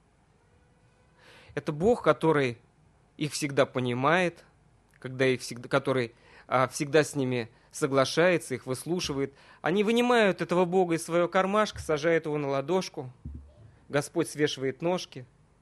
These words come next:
достаёт расчёску, начинает расчёсывать свою бороду. И выслушивать, как мы жалуемся, как нас вокруг никто не понимает, какие мы хорошие, все вокруг плохие.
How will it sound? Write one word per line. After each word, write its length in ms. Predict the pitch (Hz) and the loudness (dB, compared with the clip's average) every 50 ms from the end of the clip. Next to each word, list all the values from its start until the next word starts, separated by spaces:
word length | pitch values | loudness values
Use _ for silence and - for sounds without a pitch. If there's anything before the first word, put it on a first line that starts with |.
| _ _ _ _ _ _ _ _ _ _ _ _ | _ _ _ _ _ _ _ _ _ _ _ _
достаёт 480 | - 131 147 - - 175 185 208 196 - | -8 -8 -4 0 4 4 4 4 4 2
расчёску, 560 | 151 147 143 - - - 202 202 - - 147 | 0 0 0 0 0 0 0 -2 -2 -4 -6
начинает 440 | 143 135 - - 151 156 160 156 - | -6 -6 -6 -4 -2 -2 -2 -2 -2
расчёсывать 540 | 147 143 - - - 156 - - 143 143 - | -4 -6 -6 -6 -8 -8 -8 -8 -12 -12 -8
свою 240 | - 135 131 131 127 | -6 -4 -4 -2 -4
бороду. 480 | 127 120 120 117 113 117 98 98 92 - _ _ _ _ _ _ _ _ _ _ _ _ _ - | -4 -4 -4 -2 -2 -4 -6 -10 -14 -20 _ _ _ _ _ _ _ _ _ _ _ _ _ -10
И 80 | - 135 | -6 -4
выслушивать, 600 | 147 156 - 190 196 226 214 - 170 139 131 - | -4 -4 -4 -4 -6 -4 -4 -2 -2 -4 -4 -2
как 160 | - 139 - | -4 -4 -2
мы 140 | 156 156 156 | 0 0 0
жалуемся, 720 | 147 147 175 185 185 165 151 127 117 - - - - 98 - _ _ _ _ _ _ _ _ _ _ - | 2 2 4 4 4 2 0 -2 -6 -8 -12 -16 -16 -18 -20 _ _ _ _ _ _ _ _ _ _ -6
как 160 | 185 180 185 | -6 -4 0
нас 240 | 226 254 233 - 170 | 0 0 0 2 0
вокруг 320 | 175 170 - 180 170 - | 0 0 0 -2 -2 -2
никто 260 | 165 156 - - 190 | -4 -4 -2 0 2
не 120 | 185 165 151 | 2 2 0
понимает, 680 | - 135 123 123 120 120 127 143 156 160 151 147 143 - - - - _ _ _ _ _ _ _ _ _ _ _ _ _ _ _ _ _ _ _ _ _ _ _ _ _ _ _ _ _ _ _ _ _ _ _ _ _ _ _ _ _ _ - | -2 -2 -4 -2 -2 -2 -2 0 0 -2 -2 -4 -8 -12 -20 -20 -20 _ _ _ _ _ _ _ _ _ _ _ _ _ _ _ _ _ _ _ _ _ _ _ _ _ _ _ _ _ _ _ _ _ _ _ _ _ _ _ _ _ _ 0
какие 280 | 165 165 - 226 226 | 0 0 2 4 4
мы 140 | 214 202 190 | 4 4 4
хорошие, 680 | - 185 165 170 180 190 180 - - 127 113 107 104 - _ _ _ _ _ _ _ _ _ _ _ _ _ _ _ _ _ _ _ _ _ _ _ _ _ _ _ _ _ _ | 4 4 4 4 4 2 -2 -4 -6 -10 -10 -10 -12 -16 _ _ _ _ _ _ _ _ _ _ _ _ _ _ _ _ _ _ _ _ _ _ _ _ _ _ _ _ _ _
все 200 | - - - 160 | -14 -8 -4 -2
вокруг 320 | 151 143 127 - 135 113 - | 0 0 -2 -2 -6 -8 -6
плохие. 560 | - 123 120 117 - - 147 147 131 104 | -4 -4 -4 -4 -4 -8 -8 -8 -8 -10